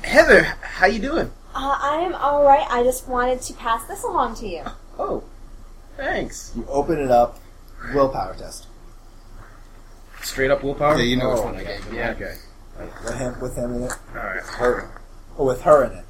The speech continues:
Speaker 4: Yeah.
Speaker 1: Okay.
Speaker 3: Okay.
Speaker 4: The irrefutable evidence that we
Speaker 1: And just in case, I'm gonna waste willpower to get three more dice.
Speaker 2: Okay. Did he recognize that it's
Speaker 4: 'Cause all
Speaker 2: me?
Speaker 4: the others weren't as good shots,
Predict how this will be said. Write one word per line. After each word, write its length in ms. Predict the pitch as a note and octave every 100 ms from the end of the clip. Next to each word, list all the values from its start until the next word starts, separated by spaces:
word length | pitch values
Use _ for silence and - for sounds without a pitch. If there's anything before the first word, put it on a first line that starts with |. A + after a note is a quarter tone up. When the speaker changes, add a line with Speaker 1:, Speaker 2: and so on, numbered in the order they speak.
| -
Speaker 4:
Yeah. 200 | A#2 - -
Speaker 1:
Okay. 140 | G2+ -
Speaker 3:
Okay. 260 | A2 G#2+ C3 B2
Speaker 4:
The 120 | C3+
irrefutable 540 | C#3+ C#3 D#3+ C3+ C3 B2
evidence 320 | A#2 A2+ -
that 180 | A2 G2+ - - - - -
we 280 | A#2 A2+ G#2+ - -
Speaker 1:
And 160 | C#3+
just 160 | C#3 D#3
in 40 | D3
case, 120 | C3
I'm 80 | C3+
gonna 140 | B2
waste 240 | B2+ C3 B2
willpower 380 | A2+ A2 G2+ G2+
to 60 | -
get 140 | G2
three 100 | G#2+
more 120 | G2
dice. 300 | F2 E2+ - -
Speaker 2:
Okay. 100 | D#3 - - - - - - - - - - - - - -
Did 100 | F#3+
he 220 | - E3+ D#3
recognize 560 | D#3 - F#3 G3 G3+ G3+
that 140 | E3+
it's 120 | -
Speaker 4:
'Cause 140 | - D#3
all 160 | D3+
Speaker 2:
me? 60 | D#3
Speaker 4:
the 100 | E3
others 240 | D#3 C#3
weren't 240 | C#3 C3+ C3+ -
as 180 | B2+ -
good 200 | B2 -
shots, 680 | - A#2 B2+ - - -